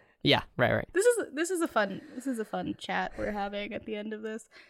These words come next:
Speaker 2: We can cut all of it. When are you moving to L A?
Speaker 1: Um, I don't know. When I get a job out there.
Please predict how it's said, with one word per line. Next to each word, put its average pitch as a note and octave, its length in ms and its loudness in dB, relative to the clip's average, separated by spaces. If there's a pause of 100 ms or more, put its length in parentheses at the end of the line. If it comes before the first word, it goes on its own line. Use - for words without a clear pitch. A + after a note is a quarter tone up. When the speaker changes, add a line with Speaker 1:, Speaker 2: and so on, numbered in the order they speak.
(140)
Speaker 2:
We F#3+ 60 6
can C4 520 6
cut G#3+ 260 8
all G3+ 200 10
of - 80 10
it. F#3 160 2
When F#4+ 140 4
are A#4+ 60 6
you A4+ 200 2
moving G4+ 200 2
to F4+ 80 4
L D#4+ 180 2
A? - 1400 -4
Speaker 1:
Um, F#3 480 12 (1800)
I C#3 100 2
don't A2+ 120 4
know. A2+ 180 4 (540)
When C#3 100 4
I A#2+ 40 4
get A2+ 120 4
a G2+ 60 2
job A2 300 6
out B2 160 6
there. B2+ 180 4